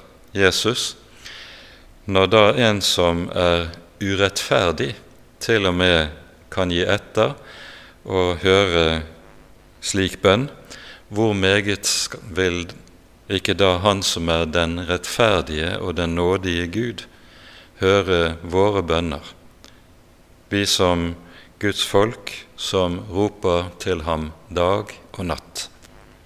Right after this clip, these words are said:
Jesus, eh, bruker her en talefigur som var ganske vanlig blant,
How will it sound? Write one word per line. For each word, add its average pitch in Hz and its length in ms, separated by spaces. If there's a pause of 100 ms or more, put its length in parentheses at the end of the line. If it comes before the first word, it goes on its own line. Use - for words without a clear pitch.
(1080)
Jesus, 101 680
eh, 87 460 (160)
bruker 104 320
her 95 400
en 82 400
talefigur 98 840 (760)
som 95 420
var 87 400 (480)
ganske 95 340
vanlig 87 760 (140)
blant, - 640